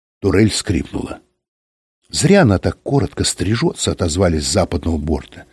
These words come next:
Много ты понимаешь. Она на мою жену похожа, только волосы короче и светлее.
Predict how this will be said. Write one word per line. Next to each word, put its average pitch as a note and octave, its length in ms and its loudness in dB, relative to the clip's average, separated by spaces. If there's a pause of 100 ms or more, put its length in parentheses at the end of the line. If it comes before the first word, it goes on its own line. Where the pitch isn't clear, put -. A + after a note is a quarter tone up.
(800)
Много C#3 360 4
ты G#2 120 0
понимаешь. - 800 0 (680)
Она F#2+ 260 0
на G#2+ 80 4
мою G#2 320 2
жену A#2 340 2
похожа, - 600 -8 (340)
только - 280 -4
волосы E2+ 480 0
короче G2 520 -2
и - 20 -4
светлее. D2+ 680 -4